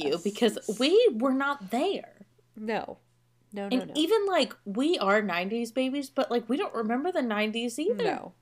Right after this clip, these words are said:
Speaker 1: Like,
Speaker 2: Yeah, no.
Speaker 1: we're two thousands kids.
Speaker 2: Yeah, yeah. I was gonna say, it's so interesting, like, saying we're nineties babies, 'cause I feel like,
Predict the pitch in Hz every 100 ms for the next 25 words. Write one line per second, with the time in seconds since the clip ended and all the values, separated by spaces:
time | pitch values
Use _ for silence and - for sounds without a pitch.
0 | _ _ - 269 269 - - - 220 233
1 | 220 202 262 285 277 285 254 240 196 -
2 | - 392 254 - - - - _ - 202
3 | 196 85 - - - 185 170 147 - 277
4 | 302 427 415 - 254 214 - 311 247 208
5 | 226 - 220 214 175 - 185 185 180 156
6 | 160 175 208 208 214 214 208 208 202 190
7 | 190 190 196 190 170 -